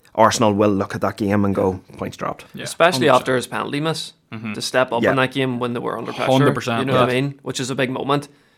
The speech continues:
Speaker 3: Um, but see Martinelli as well this last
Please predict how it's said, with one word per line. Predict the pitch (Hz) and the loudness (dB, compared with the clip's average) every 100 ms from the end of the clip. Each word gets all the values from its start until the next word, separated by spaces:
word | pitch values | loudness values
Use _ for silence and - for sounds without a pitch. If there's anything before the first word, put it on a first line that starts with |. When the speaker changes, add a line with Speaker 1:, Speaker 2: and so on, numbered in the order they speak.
| _ _ _ - | _ _ _ -10
Speaker 3:
Um, | 117 117 113 110 | -6 -4 -6 -4
but | 123 | -6
see | - 180 | -2 0
Martinelli | 139 113 104 113 | 2 0 -4 -6
as | 120 | -6
well | 107 117 127 | -10 -10 -10
this | 120 - | -10 -12
last | 113 110 117 - | -10 -10 -10 -14